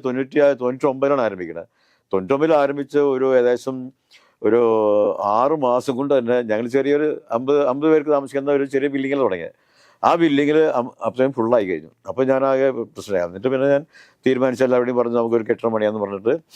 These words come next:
അങ്ങനെ ആലുവ സെറ്റിൽമെന്റ് കോമ്പൗണ്ടിൽ അവരെ ഇന്നൊരു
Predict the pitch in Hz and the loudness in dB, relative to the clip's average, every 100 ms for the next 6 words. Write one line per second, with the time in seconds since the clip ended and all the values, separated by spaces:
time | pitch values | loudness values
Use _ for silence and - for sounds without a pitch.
0 | - - - 104 107 104 104 107 113 107 | -20 -14 -4 0 2 2 2 2 2 2
1 | - 87 110 110 107 110 107 101 98 95 | -2 -6 -4 -4 -2 0 0 0 -2 -4
2 | 101 - - 101 101 107 104 101 104 98 | -6 -6 -4 0 2 0 0 0 2 0